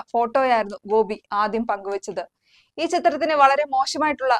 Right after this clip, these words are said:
നിരവധി കമന്റുകളും വന്നിരുന്നു. "വസ്ത്രം മാറുന്നത് പോലെ പെണ്ണുങ്ങളെ മാറ്റിയെടുക്കുകയാണ്, ഇതൊക്കെ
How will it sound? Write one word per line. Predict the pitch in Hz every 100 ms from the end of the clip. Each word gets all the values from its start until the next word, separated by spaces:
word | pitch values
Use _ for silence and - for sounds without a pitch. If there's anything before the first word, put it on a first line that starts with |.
| -
നിരവധി | 233 247 269 262
കമന്റുകളും | 254 226 247 262 240 220
വന്നിരുന്നു. | - 202 196 190 180 _ _ _ _ -
"വസ്ത്രം | 220 262 254
മാറുന്നത് | 240 220 226 240 240
പോലെ | 240 233 226
പെണ്ണുങ്ങളെ | - 220 233 240 240
മാറ്റിയെടുക്കുകയാണ്, | 220 226 254 240 240 240 240 220 202 208 _ _ _ 262
ഇതൊക്കെ | 311 320